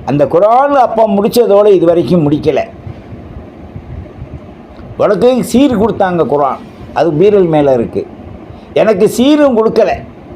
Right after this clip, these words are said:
அந்த மாமியா வீட்டுல கொடுத்த சீர் தான்." அந்த குரானை தொடச்சு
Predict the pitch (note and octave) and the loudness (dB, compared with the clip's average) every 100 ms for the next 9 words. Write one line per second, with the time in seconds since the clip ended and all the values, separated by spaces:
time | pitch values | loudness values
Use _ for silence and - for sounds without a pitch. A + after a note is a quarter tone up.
0 | - - A#2+ C3+ F3 A3 G#3+ F#3+ F3+ F3 | -20 -6 -2 0 0 2 2 2 2 0
1 | D#3+ D#3 D#3 C3 E3+ D#3 D3 B2 - - | 0 0 -2 2 0 2 0 -4 -8 -18
2 | - - C3+ D#3+ D#3+ E3 G#3 A3+ G3+ C3+ | -18 -8 -4 -2 0 2 2 2 0 0
3 | D3+ F3 F3+ F3 B2+ A#2+ F#3+ | 0 0 0 0 2 2 2